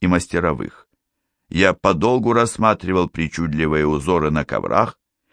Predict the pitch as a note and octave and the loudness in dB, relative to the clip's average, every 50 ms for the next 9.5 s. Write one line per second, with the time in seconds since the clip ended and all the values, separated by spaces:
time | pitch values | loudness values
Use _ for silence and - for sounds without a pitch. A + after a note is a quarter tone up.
0 | _ - - _ - C3 C#3+ C#3+ C#3+ C#3+ C3+ A2+ D3 D3 C#3 G#2+ - F#2 F#2+ F#2+ | _ -20 -16 _ -2 0 2 2 2 2 2 0 0 0 0 0 0 2 2 2
1 | F#2+ F#2 - E2+ E2+ - G2 F2+ - E2+ F2+ E2+ - - - F2+ F2 E2 - - | 2 2 0 -4 -4 -2 -2 -2 2 2 2 0 0 -2 -2 -2 -2 -2 -2 -4
2 | D2 D#2+ D#2 D#2+ D#2 D#2 D2+ - - D2 C2+ - D2 C#2 C#2+ D#2+ F2+ D#2 D#2+ F2 | -2 0 0 2 0 0 -2 -4 -8 -10 -8 -6 -6 -4 -2 -2 -2 -2 -2 -4
3 | F2 - F2 E2 - - F#2+ F2+ D#2+ D#2 F2+ F2+ F2 D#2 - E2+ D2+ E2 E2+ D#2 | -4 -2 -4 -4 -2 -2 -2 -2 0 0 0 0 0 0 -2 -2 -2 -2 -2 -2
4 | - - D#2+ E2+ D#2+ - E2+ E2 A#1 C#2 E2 E2 - - - D2 D#2 E2 F2 E2+ | -4 -2 -2 -2 -2 -2 -4 -2 0 0 0 0 0 -2 -6 -4 -2 0 0 0
5 | E2 D2 C#2+ C#2+ D2+ D#2 E2+ F2 - C3+ D3 - _ _ _ _ _ _ _ _ | 0 0 2 2 2 2 0 -2 -2 -2 -4 -4 _ _ _ _ _ _ _ _
6 | _ _ _ _ _ _ _ _ _ _ _ _ _ _ _ _ - G2+ F#2 F#2+ | _ _ _ _ _ _ _ _ _ _ _ _ _ _ _ _ -6 0 2 4
7 | F#2+ F#2+ F2+ F2 G#2 A2 A2+ A#2 A#2 A2+ A2+ G#2+ - A#2 B2 C3 C3 _ _ - | 4 4 4 2 2 0 0 0 0 0 0 0 0 0 0 0 0 _ _ -20
8 | - - - - F#2+ - G2 G2+ G2+ F#2+ - E3 F3+ F3 D#3+ - - - C#3+ C#3 | -18 -6 -2 -2 0 2 2 2 2 2 0 0 2 2 0 -2 -2 -2 -2 0
9 | - C3 B2+ B2+ B2 - - A2+ A2 - | 0 0 0 0 0 0 0 -2 -2 -2